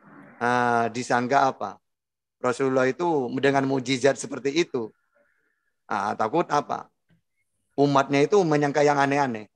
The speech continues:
"Wah, apa ini berarti bukan manusia?" Ah, ibaratkan kalau orang-orang dulu itu, termasuk Yesus itu dituhankan kan karena mujizatnya terlalu besar, terlalu tampak.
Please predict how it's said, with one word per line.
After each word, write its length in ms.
"Wah, 180
apa 320
ini 160
berarti 240
bukan 220
manusia?" 580
Ah, 480
ibaratkan 480
kalau 160
orang-orang 480
dulu 220
itu, 140
termasuk 480
Yesus 400
itu 160
dituhankan 640
kan 80
karena 160
mujizatnya 540
terlalu 340
besar, 320
terlalu 320
tampak. 400